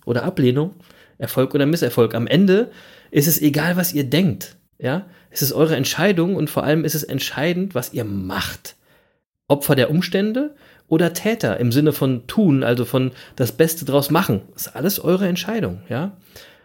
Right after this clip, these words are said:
Jammern hat noch nie zum Erfolg geführt, deswegen bleibt gelassen, ja?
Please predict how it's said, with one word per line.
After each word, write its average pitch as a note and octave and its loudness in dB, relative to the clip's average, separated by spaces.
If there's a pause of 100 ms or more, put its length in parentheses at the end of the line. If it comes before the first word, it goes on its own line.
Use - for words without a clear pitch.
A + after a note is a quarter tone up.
(180)
Jammern A3+ 4
hat A3 0
noch D#3+ 4
nie D3+ 2
zum - -6
Erfolg - -6
geführt, D#3+ -2
deswegen D3 2
bleibt C3 -2
gelassen, A#2+ 0 (220)
ja? D#3 -2